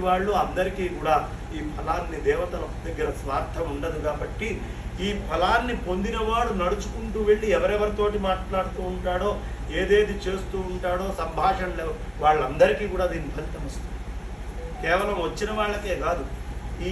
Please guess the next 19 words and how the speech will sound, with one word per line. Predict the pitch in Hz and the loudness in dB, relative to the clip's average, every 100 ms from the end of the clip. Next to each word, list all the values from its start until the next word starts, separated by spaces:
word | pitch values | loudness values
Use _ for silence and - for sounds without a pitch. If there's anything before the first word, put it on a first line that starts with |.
| 185 | -4
ఇక్కడి | 180 - 165 151 | -4 0 2 0
నుంచి | 180 175 220 240 - - - - | -4 -6 -4 -4 -4 -6 -8 -4
మనం | 170 175 170 | -2 -2 0
వెళ్ళి | 160 190 226 180 | -2 -2 -2 0
మాట్లాడుతూ | 175 - - 202 202 208 214 175 | 0 -2 -4 -4 -4 -4 -4 -2
నడుస్తూ | 180 196 - 214 180 | -2 -4 -6 -2 -2
వెళ్ళేటటువంటి | 170 202 196 180 180 175 - | 0 -2 -2 -4 -4 -4 -4
ప్రాంతంలో | 175 175 185 185 185 180 175 | -2 -2 -2 -4 0 0 2
కూడా | 180 180 - - - - | 4 4 4 -4 -6 0
ఆ | 156 143 151 | 2 4 4
ఆవహించినటువంటి | 208 180 - - 208 185 180 175 151 | 4 4 2 -2 -2 -2 -4 -4 0
దేవతా | 160 180 180 170 156 | 2 2 0 0 -2
లక్షణం | - - 170 139 - - - 160 | -4 -6 -4 -4 -8 -10 -8 -2
మనకు | 170 170 | -2 -2
అక్కడ | 165 170 156 135 - - - | -4 2 2 2 -2 -6 -6
చక్కగా | 151 - 190 170 | -6 -6 0 0
అద్భుతమైనటువంటి | - 170 - 190 175 170 156 160 160 165 147 | 0 -4 -2 -2 0 -2 -4 -6 -6 -6 -4
ధూమం | - 202 214 196 | -2 0 0 0
రూపంలో | 180 175 156 156 | -2 -2 -6 0